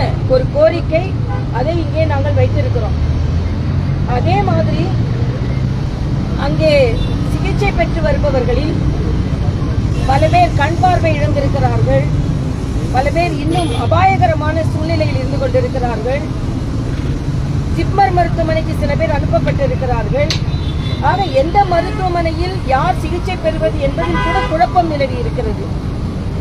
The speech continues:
புதன்கிழமை தான் இங்கே இது கண்டுபிடிக்கப்பட்டிருக்கிறது என்று வெளியில் சொல்லியிருக்கிறார்கள். ஆனால் செவ்வாய்க்கிழமையே அதிகமான பொதுமக்கள் மருத்துவமனைக்கு வந்திருக்கிறார்கள். இதை மாவட்ட நிர்வாகம் கண்டுபிடிக்க தவறிவிட்டது.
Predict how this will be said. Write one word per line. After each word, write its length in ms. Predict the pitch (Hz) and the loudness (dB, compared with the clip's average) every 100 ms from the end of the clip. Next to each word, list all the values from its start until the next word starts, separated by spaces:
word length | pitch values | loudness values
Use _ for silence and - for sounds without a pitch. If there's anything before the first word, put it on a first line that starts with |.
| - - | -4 -4
புதன்கிழமை 760 | 302 370 392 - 330 349 339 330 302 | 0 2 2 -2 -4 -2 -2 -2 -2
தான் 260 | 320 262 - - - - - - - - - - - - 311 | -2 -2 -4 -6 -6 -6 -6 -6 -6 -6 -6 -4 -4 -4 -2
இங்கே 200 | 330 330 277 220 - - - - - | 0 2 2 0 -4 -4 -4 -6 -4
இது 100 | 302 294 | -4 0
கண்டுபிடிக்கப்பட்டிருக்கிறது 1080 | 302 403 403 359 311 311 349 - 302 302 - 254 | 0 0 -2 -4 -4 -4 -4 -6 -4 -4 -2 -2
என்று 160 | 285 320 | -2 -2
வெளியில் 340 | 294 339 349 - | -2 -2 -4 -4
சொல்லியிருக்கிறார்கள். 720 | 277 277 247 254 240 214 202 - - - - - - | -4 -4 -4 -2 -2 -2 -4 -4 -6 -6 -6 -6 -4
ஆனால் 300 | 269 359 392 - | -2 0 -2 0
செவ்வாய்க்கிழமையே 1000 | 269 349 403 427 - 349 330 311 311 370 403 - - - - 240 | 0 4 2 2 -4 -2 0 -2 -2 -2 -4 -8 -10 -10 -6 -4
அதிகமான 440 | 269 349 370 370 392 - | -2 -2 -2 0 -2 -2
பொதுமக்கள் 560 | 302 349 349 - 339 349 | -4 -2 -4 0 0 0
மருத்துவமனைக்கு 580 | 294 349 392 359 330 302 277 | -4 -4 -4 -2 -4 -4 -6
வந்திருக்கிறார்கள். 640 | 269 302 294 269 254 359 330 | -4 -6 -2 0 0 -2 -6
இதை 120 | 262 262 | -4 -2
மாவட்ட 320 | 330 370 339 277 | -2 -2 -2 -4
நிர்வாகம் 460 | 302 294 277 339 - - - - - | -4 -2 -2 -6 -6 -8 -8 -8 -2
கண்டுபிடிக்க 600 | 262 302 370 339 277 302 277 | -2 -2 -4 -6 -4 -4 -2
தவறிவிட்டது. 600 | 269 311 269 - 214 | -2 -2 -6 -6 -8